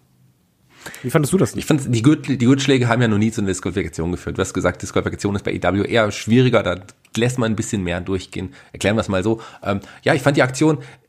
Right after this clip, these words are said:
Speaker 2: also ich hab mich auch gefragt, was hat er jetzt zu ihm gesagt? Hat er jetzt zu ihm gesagt, „Hier, ähm, der hat mir so viel angetan, ich will's ihm jetzt heimzahlen“? Oder hat er zum Referee gesagt, „Hier, ich bin dein Chef“? <laughs> So.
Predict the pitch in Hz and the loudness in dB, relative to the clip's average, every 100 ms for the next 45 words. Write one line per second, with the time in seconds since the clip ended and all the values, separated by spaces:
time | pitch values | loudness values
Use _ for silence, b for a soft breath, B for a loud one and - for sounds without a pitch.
0 | _ - 113 127 180 226 208 - 151 131 | _ -4 -2 2 2 2 0 -2 -2 0
1 | 185 208 190 190 165 160 135 190 - 127 | 0 0 0 0 -2 -2 -2 -2 -2 -2
2 | - - 143 135 131 139 135 160 151 131 | -4 -2 0 2 2 0 0 -2 0 0
3 | 120 120 120 120 131 131 - 135 139 131 | 0 0 -2 0 2 2 0 0 0 0
4 | 131 120 - 104 113 131 139 151 143 135 | 0 -2 -4 -4 -2 -2 0 -2 0 0
5 | 135 131 131 120 127 120 117 110 107 - | 2 0 2 2 2 0 2 0 0 -4
6 | B B - 127 113 104 101 135 135 - | B B -2 0 0 0 0 -2 -2 -10
7 | - - 104 101 | -14 -6 -4 -4